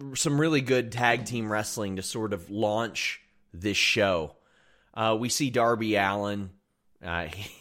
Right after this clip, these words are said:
<laughs> seeing images of different drawings, and he sees one of Brian Cage and calls him a puppet. He sees one of Sting, and he just smiles. Well,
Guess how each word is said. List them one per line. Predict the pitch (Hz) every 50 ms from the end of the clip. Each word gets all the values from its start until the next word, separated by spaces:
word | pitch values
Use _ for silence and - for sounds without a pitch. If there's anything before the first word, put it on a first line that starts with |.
| 151 139 -
<laughs> | - _ - - 180 170 151 - - - 123
seeing | - - - 156 139 131
images | 127 - 120 127 127 127 123 117 127 120 110 110
of | 110 104
different | 117 117 - 127 107 101
drawings, | 98 117 113 113 113 113 113 113 113 110 113 113 110 95 98
and | 95 90 85 82 - _ _ _ _ _ _ _ _ _
he | - 107
sees | - - 131 113 113
one | 123 113
of | 110 87
Brian | 110 110 107 107 107 104
Cage | - 113 110 101 107 110 101
and | 98 92
calls | - - 98 98 104 95
him | 98 90 85
a | - _ -
puppet. | - - 147 139 - 127 - - - - - _ _ _ _ _ _ _ _ _ _ _ _ _ _ -
He | -
sees | - - 113 107 95 110
one | 104 104 98
of | 87 -
Sting, | - - - 110 107 107 101 92 87 85 80
and | 78 78
he | 76 71 71 _ _
just | - - 78 78 - - - - - - -
smiles. | 104 92 85 87 85 85 80 71 67 64 57 - - -
Well, | 92 90 87 85 85 78 -